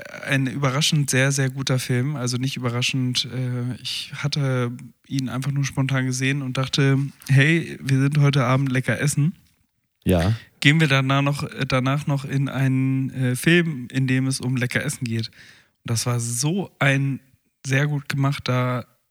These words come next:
Speaker 1: Thriller, Schrägstrich, manche würden fast sagen Horror,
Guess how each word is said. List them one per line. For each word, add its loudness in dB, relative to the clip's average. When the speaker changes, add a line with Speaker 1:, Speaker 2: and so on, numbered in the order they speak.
Speaker 1:
Thriller, 0
Schrägstrich, -2
manche -2
würden -2
fast -6
sagen -2
Horror, -4